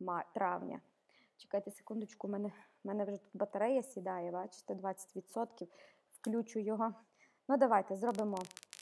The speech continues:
хай буде воно дванадцятого, сьогодні дванадцяте. Тепер у нас котра година? Е, два, е, д-, чотирнадцять тридцять шість. Давайте зробимо, щоб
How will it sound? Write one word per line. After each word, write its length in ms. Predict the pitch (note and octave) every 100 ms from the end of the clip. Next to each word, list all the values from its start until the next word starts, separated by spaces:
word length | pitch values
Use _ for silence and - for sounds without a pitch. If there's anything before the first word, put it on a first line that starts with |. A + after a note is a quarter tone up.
| - - _ _ _ _ _ _ _ _
хай 200 | - A3+
буде 340 | F3 G3 F#3
воно 300 | F3 F#3+ G3+
дванадцятого, 720 | F#3+ F3 A#3 F#3+ D#3 - G#3 C4
сьогодні 400 | - G#3 F#3+ F3+
дванадцяте. 720 | F3+ F#3+ G3+ C#4 D4 D4 C#4 - - -
Тепер 260 | - A3 A#3+
у 40 |
нас 200 | A3 G3+
котра 280 | - A#3+ C#4+
година? 360 | A#3+ A3 G3+ F#3+ _ _
Е, 120 | E3+
два, 560 | F3+ F#3+ G#3+ G#3+ G3 F3
е, 120 | - F#3+ E3+
д-, 280 | - - - -
чотирнадцять 600 | - - B3 G#3 G3 -
тридцять 400 | A3+ G#3+ - F3
шість. 480 | - - D4 C#4+ _ _ _
Давайте 640 | - G3 A3+ G#3+ A3 F#3+ F3 - _
зробимо, 800 | - F3+ G3+ G3+ F#3+ F#3 E3+ F3 -
щоб 380 | - F#3 F#3